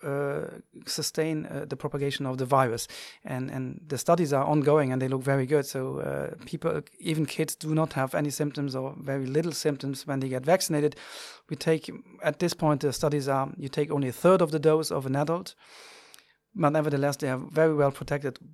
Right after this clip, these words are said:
Pretty much all of them produce antibodies, which is one marker of showing that it works, and that will certainly help. So, um, it, it is definitely a, a way to go and a, and, and a way to get a wider spread of, of, uh, percentage of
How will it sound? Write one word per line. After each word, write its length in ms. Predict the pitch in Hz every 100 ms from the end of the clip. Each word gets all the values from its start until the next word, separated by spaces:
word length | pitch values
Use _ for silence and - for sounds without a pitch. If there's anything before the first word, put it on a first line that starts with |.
| _ -
Pretty 160 | 147
much 200 | 143 135
all 220 | - 160 151
of 80 |
them 160 | 131 139
produce 460 | - 131 143 139 -
antibodies, 600 | 147 151 131 135 131 123
which 200 | 127 135
is 160 | 127
one 240 | 135 139 139
marker 320 | 135 139 135
of 180 | 127 -
showing 300 | 143 127 120
that 100 | 120
it 140 | 123
works, 280 | 160 175 - - - - -
and 160 | 143 135
that 180 | 135 135
will 80 |
certainly 380 | 123 147 131 131
help. 340 | 113 139 123 -
So, 400 | - 135 123 123
um, 260 | 120 123 - _ -
it, 120 | 147 -
it 160 | 151
is 120 | 170 143
definitely 640 | 160 160 151 147 139 -
a, 300 | 151 139 147
a 40 | 139
way 160 | 147
to 160 | 147 127
go 280 | 147 160 165
and 220 | 147 139
a, 160 | 139 -
and, 280 | 135 131 -
and 120 | 139
a 40 |
way 280 | 139 147 151 - - - -
to 120 | - 143
get 220 | 143 -
a 60 |
wider 580 | 139 143 151 139 131 -
spread 440 | 127 - - 131 -
of, 300 | 135 131 -
of, 380 | 131 123 - 151
uh, 160 | 131 131
percentage 640 | - 143 147 151 135 -
of 220 | 131 -